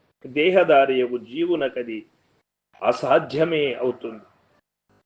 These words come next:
త్యాగి అనగా ఎవడు అంటే ఎవడు కర్మల చేయుచు వాని ఫలములను వదిలివేయునో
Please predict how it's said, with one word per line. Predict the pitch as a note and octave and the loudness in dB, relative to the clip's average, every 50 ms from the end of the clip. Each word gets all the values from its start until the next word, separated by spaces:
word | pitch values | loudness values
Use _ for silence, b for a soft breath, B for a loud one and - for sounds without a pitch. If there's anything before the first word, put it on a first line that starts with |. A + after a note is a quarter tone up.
| _ - | _ 4
త్యాగి | F#3 F#3 D#3 D3+ F#3 A3 A3 G#3+ A3 A3 A3 | 6 6 6 8 8 6 6 6 6 6 6
అనగా | G#3 G3+ G3 F3+ F3+ F3 E3+ | 6 6 6 6 6 6 6
ఎవడు | E3 D3+ C#3+ C#3+ D#3+ F3 F3 F3 E3+ E3 | 6 6 6 6 4 4 4 4 4 4
అంటే | D#3 D3+ C#3+ - C#3 C3+ B2+ A#2+ A#2+ A#2+ - - _ _ _ _ _ _ _ - - A#2 | 4 2 0 -4 -2 -2 0 0 -2 -4 -6 -10 _ _ _ _ _ _ _ -2 0 0
ఎవడు | A#2+ B2+ C3 D3 D#3 E3+ F#3 F3+ F3 D#3+ C#3 - - | 0 0 0 2 4 4 4 4 2 0 0 0 -2
కర్మల | - D3+ D3 D#3 E3+ E3+ E3 D#3+ | -4 -4 -2 0 0 0 2 2
చేయుచు | D3 C3 C3 C3 B2 B2 B2 A#2+ - - D#3+ E3 | 0 -2 -2 -4 -4 -4 -6 -8 -10 -10 -6 -4
వాని | F3 F3+ F3+ E3+ D#3 C#3 C3+ C3+ C3+ C3+ C3 B2 A2 | -2 0 0 0 2 4 4 4 4 4 0 -6 -6
ఫలములను | - - A#2+ C3 D#3 E3 E3+ E3 D#3 D3 C3+ C3 A#2+ | -4 -4 -2 -2 -2 -2 -2 0 0 0 -2 -2 -2
వదిలివేయునో | A#2+ A#2+ A#2+ B2+ C#3+ D#3 D#3 C#3+ C3 B2+ B2 A#2+ A#2 A#2 A#2+ C3 E3 F#3+ A2 G#2 | -2 -2 -4 -4 -4 -6 -4 -2 0 0 0 0 0 -2 -4 -4 -4 -4 -4 -6